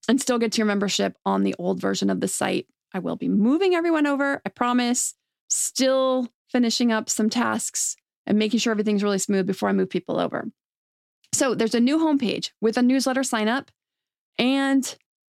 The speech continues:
my graphic designer, Ashley, created a beautiful fourteen-page guidebook and workbook on parenting styles that you get when you sign up for the newsletter.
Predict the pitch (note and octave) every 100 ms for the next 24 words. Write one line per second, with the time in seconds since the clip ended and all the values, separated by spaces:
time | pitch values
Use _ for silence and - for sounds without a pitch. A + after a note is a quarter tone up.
0 | _ A3 A3+ A3+ A#3 A#3 A#3 B3 A#3 G#3+
1 | A3 A3 G#3 - A3 A#3+ - B3 B3 A#3
2 | - A#3 A3 A3+ - A3 F#3 G#3 A#3 B3+
3 | A#3+ G#3+ - A3 - G#3+ G#3 F#3+ G3 G3
4 | F#3 G3+ A3 F#3+ F#3+ - F#3 - G3 -
5 | - A3+ A3+ A3+ G#3 A3 G#3 G#3 G#3 -
6 | _ _ - G#3 - G#3+ G#3 A3 G#3+ -
7 | F#3+ G3+ G3+ - G3 F#3+ G3+ G3 G#3+ A3+
8 | A#3 G#3+ G#3+ G#3+